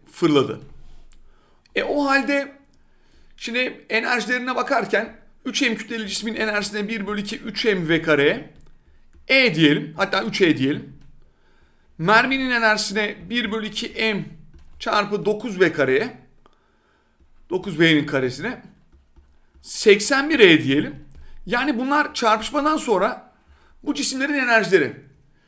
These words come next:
Peki hocam, çarpışmadan önceki hızı neydi bu adamın? İlk momentum, son momentum eşitliğini yazalım şurada. Yani şuraya yazayım. M kütlesi V sıfır ile geldi. Üç M kütlesi V ile gitti.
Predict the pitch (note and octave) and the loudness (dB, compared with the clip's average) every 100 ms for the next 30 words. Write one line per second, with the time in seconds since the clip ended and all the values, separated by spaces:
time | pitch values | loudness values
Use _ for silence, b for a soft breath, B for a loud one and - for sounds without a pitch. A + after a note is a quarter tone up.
0 | _ _ F#3+ A#3 C4+ C#4+ A#3+ A#3+ A3 A3 | _ _ 2 2 2 2 0 4 4 2
1 | - C4+ D4 D4 B3 A#3 A3+ F3+ G#3 D4+ | -2 0 0 0 0 -2 -2 -2 -2 0
2 | B3 F3 D3+ D3+ D3 F#3+ C4+ - b b | 2 2 4 4 4 0 -6 -14 b b
3 | b b - B3 B3+ G#3+ A3+ B3+ B3+ C4 | b b -4 -4 -4 -6 -4 -2 -2 -2
4 | A#3 - B3 B3+ A3+ A#3 B3 A#3 A3 - | -8 -6 -6 -4 -4 -4 -4 -4 -4 -4
5 | A#3 A3 F#3+ F#3 A#3+ C#4+ - C#3+ C3 D#3 | -4 2 2 4 0 0 -4 -2 0 -2
6 | - b b b b C#3 E3+ F#3+ G#3+ G#3 | -10 b b b b 0 2 4 2 -2
7 | - b b b - A3+ F#3 E3 D#3 F3 | -6 b b b -8 4 6 6 4 0
8 | B3 - - _ A3+ A#3+ A#3 A#3 G#3 A3+ | -6 -10 -20 _ 0 0 -2 -6 -4 -2
9 | F#3 G#3+ G#3+ A#3 A#3 G3 F3 D#3 D3 D3 | 0 0 -2 -4 -4 -2 4 4 6 4
10 | C#3 C#3+ B3+ - - b b b b b | 4 2 -2 -4 -18 b b b b b
11 | - B3+ C4 A3+ - G#3+ G3 F3+ C3+ D#3+ | -6 0 0 0 -4 -6 -4 -2 4 4
12 | A#3 B3 A#3 - C4 | 4 0 -4 -6 -8